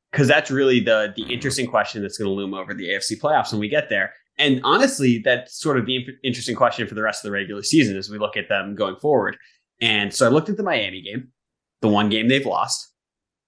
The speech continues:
Speaker 1: and I reminded myself, "Oh, we can't take anything away from this," 'cause that was a total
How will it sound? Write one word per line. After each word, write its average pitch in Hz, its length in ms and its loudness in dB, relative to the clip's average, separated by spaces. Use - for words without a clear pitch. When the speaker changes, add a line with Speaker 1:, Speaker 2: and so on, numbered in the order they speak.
Speaker 1:
and 120 240 2
I 117 120 2
reminded 131 640 2
myself, 104 320 -4
"Oh, 240 180 8
we 156 120 6
can't 247 260 -4
take 165 260 2
anything 139 420 -2
away 120 220 0
from 110 180 -10
this," - 160 -10
'cause 104 140 -12
that 127 100 4
was 127 100 6
a 127 60 0
total 131 420 -2